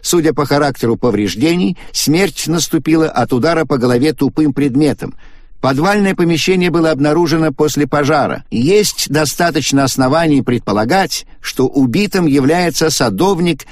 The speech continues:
Сеити Йосикава, сорок шесть лет, пропавший без вести после того, что произошло на острове в сентябре прошлого года.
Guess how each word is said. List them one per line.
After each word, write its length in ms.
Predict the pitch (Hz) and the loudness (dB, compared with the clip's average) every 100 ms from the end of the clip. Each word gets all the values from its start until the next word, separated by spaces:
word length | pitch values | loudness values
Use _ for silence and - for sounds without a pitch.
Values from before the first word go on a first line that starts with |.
| - | -8
Сеити 600 | - 143 135 190 185 170 | -2 2 2 0 0 0
Йосикава, 800 | 147 165 147 160 185 170 95 - | 2 0 0 -2 0 0 0 -4
сорок 340 | - 156 151 | 0 0 0
шесть 300 | - 160 - | 0 -2 -2
лет, 360 | 156 156 98 - - - | 0 0 0 -8 -16 -4
пропавший 580 | 131 127 156 143 127 | -2 0 0 0 -2
без 320 | 101 151 196 165 | 0 2 2 0
вести 340 | 160 - 131 | -2 0 -2
после 320 | - 127 110 | 0 0 -2
того, 400 | 92 113 170 117 - - | -2 0 0 0 -6 -14
что 240 | - 151 | -4 -2
произошло 540 | 147 117 104 104 117 101 | 0 0 0 -2 0 0
на 100 | 90 | 2
острове 600 | 139 170 - 156 143 135 - | 2 0 0 0 0 -2 -8
в 80 | - | -2
сентябре 540 | 131 117 117 98 180 | 0 2 0 0 0
прошлого 480 | - 135 135 123 113 | 0 -2 0 -2 0
года. 360 | 90 87 80 | 0 -2 -2